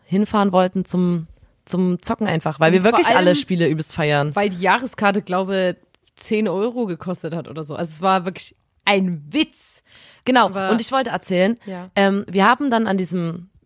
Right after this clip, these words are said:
Speaker 1: wie schon erzählt, an diesem Puzzlewettbewerb teilgenommen. Und dann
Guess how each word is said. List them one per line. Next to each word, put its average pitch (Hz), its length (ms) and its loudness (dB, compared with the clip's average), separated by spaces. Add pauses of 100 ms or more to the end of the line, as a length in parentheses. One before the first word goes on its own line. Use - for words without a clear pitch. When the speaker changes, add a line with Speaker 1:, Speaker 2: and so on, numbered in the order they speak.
(180)
Speaker 1:
wie 180 120 -8
schon 202 140 -2
erzählt, 185 300 -2
an 180 120 0
diesem 170 200 -6
Puzzlewettbewerb 170 680 -2
teilgenommen. 170 540 0 (640)
Und 185 320 2 (100)
dann 180 320 2